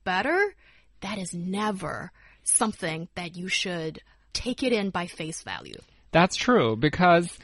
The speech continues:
Speaker 2: you know, no matter under what sort of circumstances, drinking the Kool-Aid is just not cool. So, like you said, <laughs> we should never just believe anyone who just tries really hard to push you one thing. However, I do want to stress that, uh, as far as,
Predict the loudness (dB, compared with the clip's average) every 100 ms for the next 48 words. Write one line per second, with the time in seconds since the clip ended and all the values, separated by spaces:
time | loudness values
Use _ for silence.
0 | -20 -20 -4 2 4 4 2 0 4 6
1 | 6 4 2 0 0 -2 -2 -2 0 0
2 | -2 0 0 2 -2 0 -2 -2 -6 -10
3 | -10 -4 -4 -2 -2 -2 -2 0 -2 -4
4 | -6 -4 -4 -4 -2 0 -2 -6 -4 0
5 | 2 0 -8 -16 -16 -2 0 2 2 2
6 | 4 6 8 8 6 4 -8 -2 4 4
7 | 4 4 4 4 2 -4 -2 -2 0 0
8 | 0 -2 -4 -6 -6 -6 -8 -10 -18 -20
9 | -14 -2 0 0 -2 -2 -2 -2 -6 -6
10 | -6 -2 0 0 -4 -4 -4 -2 -4 -4
11 | -8 -14 -12 2 6 6 6 6 4 2
12 | 0 2 2 -2 -2 -4 -2 -4 -4 -8
13 | -16 -12 -8 -6 -6 0 4 4 2